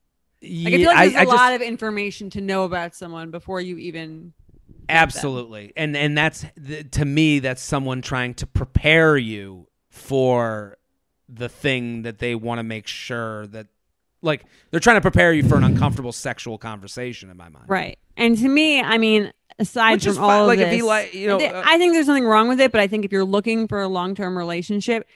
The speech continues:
Speaker 1: this is someone who's leading with sex, and they're being
Speaker 2: Absolutely.
Speaker 1: very expli-, not, there's nothing wrong with being explicit about what you want sexually, but I think there's a time and a place for that. And if you, if you're looking for that in addition to a relationship, I think most people who are also looking for a relationship will start with, like,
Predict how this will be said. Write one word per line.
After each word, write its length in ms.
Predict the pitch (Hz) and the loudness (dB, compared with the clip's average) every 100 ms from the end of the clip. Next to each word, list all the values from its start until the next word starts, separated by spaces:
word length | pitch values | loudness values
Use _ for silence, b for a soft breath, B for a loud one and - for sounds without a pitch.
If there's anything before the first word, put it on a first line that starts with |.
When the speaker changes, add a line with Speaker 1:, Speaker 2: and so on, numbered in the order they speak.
| b - | b -2
Speaker 1:
this 220 | 220 247 | -2 -2
is 120 | 240 | -4
someone 320 | 233 220 196 | -2 -2 -2
who's 180 | 190 175 | -2 -4
leading 420 | 175 190 185 185 | -4 -2 0 0
with 160 | 170 170 | -2 -6
sex, 600 | - 160 185 - - - _ _ _ _ _ _ - | -8 -6 -6 -10 -20 -20 _ _ _ _ _ _ -14
and 140 | 190 | -10
they're 80 | 185 | -4
being 120 | - | -4
Speaker 2:
Absolutely. 260 | 185 180 208 | -4 -2 2
Speaker 1:
very 320 | 233 240 233 | 4 6 4
expli-, 380 | - - 214 - | 0 -4 -2 2
not, 240 | 240 254 _ | 2 2 _
there's 160 | 254 262 | -6 -2
nothing 220 | 320 262 | 0 4
wrong 200 | 226 220 | 4 4
with 140 | 208 | 0
being 240 | 202 190 180 | -2 -4 -6
explicit 460 | - - 196 - | -12 -12 -10 -6
about 160 | 180 170 | -4 -2
what 160 | 165 151 | -4 -6
you 140 | 170 | -6
want 380 | 156 160 165 - _ _ _ | -4 -6 -8 -12 _ _ _
sexually, 600 | - 180 170 - 214 226 | -16 -10 -10 -6 -2 0
but 120 | 190 | 0
I 80 | 170 | -4
think 200 | 170 170 | -4 -10
there's 180 | 170 170 | -10 -14
a 60 | 160 | -14
time 280 | 165 160 | -10 -10
and 80 | 160 | -10
a 40 | 156 | -12
place 300 | 175 165 - | -12 -12 -8
for 100 | 196 | -2
that. 140 | 190 | -2
And 80 | 180 | -2
if 140 | - | -8
you, 220 | 180 175 _ _ - | -8 -10 _ _ -8
if 120 | 214 | 2
you're 120 | 233 | 4
looking 260 | 240 254 240 | 4 2 0
for 100 | 226 | 2
that 200 | 208 196 | 2 0
in 80 | |
addition 380 | 185 190 185 202 | -2 0 0 0
to 80 | 190 | 0
a 40 | 185 | 0
relationship, 540 | 180 180 196 202 180 | 2 0 2 2 2
I 60 | 180 | 2
think 160 | 180 | 2
most 420 | 175 165 180 - | 2 0 -2 -4
people 340 | - 190 180 180 | -6 -4 -2 -2
who 140 | 180 | -4
are 180 | 170 165 | -6 -6
also 400 | 170 170 - 180 | -6 -8 -8 -8
looking 360 | 170 170 170 175 | -8 -8 -12 -10
for 180 | 170 | -10
a 40 | 165 | -8
relationship 560 | 165 165 170 180 185 | -8 -8 -8 -8 -8
will 120 | 175 165 | -8 -10
start 600 | - - 180 170 165 - | -12 -6 -2 -2 -2 -10
with, 240 | 160 - | -14 -10
like, 320 | 170 156 - | -10 -10 -14